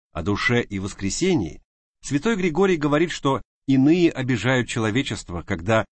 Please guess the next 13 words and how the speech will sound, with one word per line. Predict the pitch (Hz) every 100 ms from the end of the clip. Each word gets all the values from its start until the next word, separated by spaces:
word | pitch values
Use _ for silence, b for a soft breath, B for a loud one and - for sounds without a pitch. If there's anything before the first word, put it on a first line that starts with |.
| _ -
не | 120
считают | 127 139 117 139 131
его | 107 113 127
особым | 113 - 117 120 120
родом, | 156 113 82 - -
но | 95 101
утверждают, | 95 101 78 113 123 107
что | - 107 -
одна | 107 85 117 135
и | 110
та | 117 117
же | 104
душа | 92 - 147 156